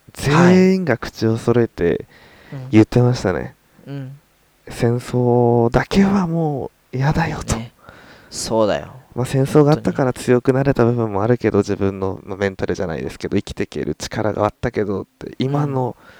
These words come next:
Speaker 2: 子たちには絶対そんなことはさせられないね、
Speaker 1: うん。
Speaker 2: みたいな感じはいつも聞きますね。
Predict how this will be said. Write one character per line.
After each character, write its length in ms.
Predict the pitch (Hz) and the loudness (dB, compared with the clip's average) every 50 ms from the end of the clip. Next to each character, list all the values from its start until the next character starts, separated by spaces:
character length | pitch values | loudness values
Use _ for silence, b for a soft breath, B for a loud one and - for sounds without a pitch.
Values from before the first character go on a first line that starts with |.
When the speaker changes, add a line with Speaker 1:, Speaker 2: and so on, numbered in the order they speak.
| b b b b b b b b b b _ | b b b b b b b b b b _
Speaker 2:
子 140 | - 143 | -10 -6
た 120 | - - 147 | -4 -4 -4
ち 140 | - 151 151 | -2 -2 0
に 120 | 151 151 | 0 0
は 100 | 147 143 | 0 -2
絶 180 | 131 135 127 - - | -6 -10 -12 -8 -6
対 160 | - 143 143 | -4 -4 -2
そ 140 | - 139 135 | -2 -4 -4
ん 60 | 135 | -4
な 100 | 135 131 | -6 -4
こ 120 | - 143 | -4 -6
と 140 | 139 - 147 | -4 -2 -2
は 340 | 143 139 135 131 127 127 127 | 0 0 0 0 -2 -4 -6
さ 120 | 131 - 135 | -8 -8 -8
せ 140 | - 131 123 | -8 -6 -4
ら 100 | 127 127 | -2 -2
れ 100 | 127 131 | -2 -2
な 140 | 135 135 | 0 0
い 80 | 135 135 | 0 2
ね、 280 | 135 139 147 147 147 147 | 2 2 2 2 2 2
Speaker 1:
う 40 | |
ん。 20 | 143 | 0
Speaker 2:
み 80 | 127 | -2
た 140 | - - 90 | -6 -8 -10
い 40 | 90 | -10
な 80 | 90 - | -12 -12
感 200 | - 95 92 92 | -12 -12 -10 -10
じ 60 | 87 | -10
は 280 | 87 87 87 - - - | -10 -10 -10 -10 -10 -10
い 60 | - - | -12 -12
つ 100 | - - | -12 -12
も 140 | 90 80 - | -12 -12 -12
聞 280 | - - - 90 85 - | -14 -14 -12 -12 -14 -14
き 160 | - - 92 | -14 -14 -10
ま 120 | 90 92 | -10 -10
す 140 | 101 - - | -10 -10 -14
ね。 180 | - - - | -18 -18 -20